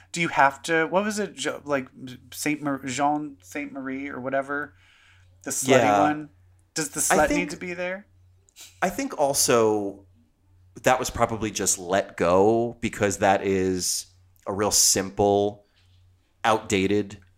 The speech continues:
Speaker 2: depiction of mental il-, mental illness.
Speaker 1: Well, true,
Speaker 2: So
Speaker 1: but I think dissoci-, I mean, D I D is a real thing,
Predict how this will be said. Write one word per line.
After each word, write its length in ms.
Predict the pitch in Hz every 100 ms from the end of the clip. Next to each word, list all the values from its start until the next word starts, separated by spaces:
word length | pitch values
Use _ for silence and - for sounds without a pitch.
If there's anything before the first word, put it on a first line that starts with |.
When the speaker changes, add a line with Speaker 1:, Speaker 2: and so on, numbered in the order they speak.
| _
Speaker 2:
depiction 540 | 101 107 107 - 107 98
of 100 | 90
mental 360 | 90 92 95
il-, 180 | 85 -
mental 340 | - 92 92 82
illness. 600 | 82 98 147 - - - _ _ _ _ _ _ - _ _ _ _ _ - _ _ _ _
Speaker 1:
Well, 160 | 294 339
true, 80 |
Speaker 2:
So 360 | - 339 285 175
Speaker 1:
but 120 | 262
I 180 | 277 302
think 240 | 311 247
dissoci-, 480 | 214 - 226 226 185
I 60 | 190
mean, 180 | 190 175
D 200 | 226 240
I 120 | 165
D 400 | 135 151 123 110
is 300 | 110 143 139
a 80 | 117
real 560 | 120 123 110 101 98 _ _ _ _ _ -
thing, 560 | - 196 143 98 98